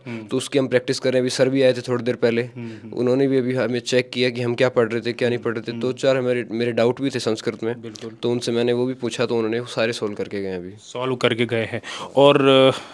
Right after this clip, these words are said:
Speaker 1: ये क्या चीज़ है?
Speaker 2: सर, अभी, मतलब, थोड़ा मैथ्स का टाइम हो गया था मेरा।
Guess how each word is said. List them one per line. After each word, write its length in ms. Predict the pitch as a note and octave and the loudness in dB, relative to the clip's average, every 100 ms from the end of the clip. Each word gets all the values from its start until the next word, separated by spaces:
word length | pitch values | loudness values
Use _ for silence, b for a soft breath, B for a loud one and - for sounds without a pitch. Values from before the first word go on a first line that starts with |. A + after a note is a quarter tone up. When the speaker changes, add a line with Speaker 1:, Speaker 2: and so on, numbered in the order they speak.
| B | B
Speaker 1:
ये 300 | B2+ B2 F3+ | -10 2 4
क्या 140 | G#3+ E3 | 6 4
चीज़ 300 | - A#2 G2+ | 4 -2 -4
है? 60 | F#2+ - _ _ | -14 -18 _ _
Speaker 2:
सर, 100 | C3+ | -12
अभी, 440 | C#3 C#3+ D#3 - C3+ | -10 -10 -14 -14 -16
मतलब, 240 | C#3 D3 - | -14 -12 -4
थोड़ा 140 | D3 | -2
मैथ्स 320 | C#3 C3 C3 | 0 0 0
का 100 | - | 2
टाइम 200 | C#3 C#3 | 6 6
हो 120 | C3 A#2 | 6 4
गया 120 | A#2 | 2
था 100 | B2+ | 2
मेरा। 220 | A2+ A#2+ | 0 -2